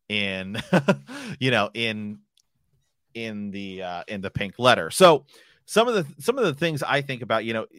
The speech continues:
to talk about Val, you're gonna have to talk a little bit about Stannis and Jon and even potentially some, some theories out there. I think I'm beginning to believe less and less and less in the idea that Jon and Dany are gonna get together.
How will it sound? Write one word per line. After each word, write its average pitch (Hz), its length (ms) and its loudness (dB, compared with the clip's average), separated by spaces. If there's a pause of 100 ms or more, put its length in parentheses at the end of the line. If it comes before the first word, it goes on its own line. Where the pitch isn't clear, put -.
to 139 100 -6
talk 165 200 2
about 131 220 -2
Val, 113 300 4
you're 107 120 -4
gonna 107 80 -2
have 101 60 -6
to - 60 -20
talk 104 180 -6
a 113 40 -8
little 104 140 -6
bit 98 40 -4
about - 100 -8
Stannis 104 680 -6
and 98 180 -12
Jon 98 380 -4
and 98 120 -12
even 101 200 -12
potentially 139 560 -8
some, 110 300 -10 (260)
some 110 160 -12
theories 104 340 -6
out 101 200 -4
there. 92 320 -6 (340)
I 139 100 0
think 196 160 -4
I'm 143 220 4
beginning 117 460 -6
to 101 100 -16
believe 104 340 -8
less 101 260 -2
and 90 100 -14
less 95 240 -6
and 87 80 -14
less 92 260 -6
in 90 80 -10
the 90 80 -8
idea 87 340 -8
that 87 140 -18
Jon 90 260 -6
and 82 120 -14
Dany 92 360 -10
are 123 80 -6
gonna 131 180 -8
get 127 160 -10
together. 131 520 -4